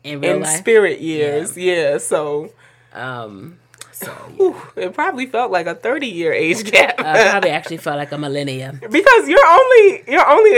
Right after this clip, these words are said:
Speaker 2: a year older than me, and
Speaker 1: Yeah.
Speaker 2: Nikita, it feels like you
Speaker 1: <laughs> Okay,
Speaker 2: are <laughs>
Speaker 1: okay.
Speaker 2: significantly older.
Speaker 1: Okay,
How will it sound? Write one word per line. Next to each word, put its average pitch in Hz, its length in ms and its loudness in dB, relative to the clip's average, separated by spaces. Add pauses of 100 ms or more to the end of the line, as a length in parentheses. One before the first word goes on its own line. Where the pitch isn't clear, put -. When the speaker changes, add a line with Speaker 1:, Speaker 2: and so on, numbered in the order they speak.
Speaker 2:
a - 40 -8
year 233 260 2
older 202 280 2
than 175 200 -4
me, 190 300 -2
and 170 180 0
Speaker 1:
Yeah. 147 320 -2
Speaker 2:
Nikita, 202 540 0
it 196 160 -2
feels 196 340 -2
like 160 240 -2
you 269 60 4
Speaker 1:
<laughs> 339 180 -2
Okay, 262 920 0
Speaker 2:
are 202 320 4
<laughs> 233 40 0
Speaker 1:
okay. 135 680 -12
Speaker 2:
significantly - 840 -12
older. 294 340 4
Speaker 1:
Okay, 180 520 0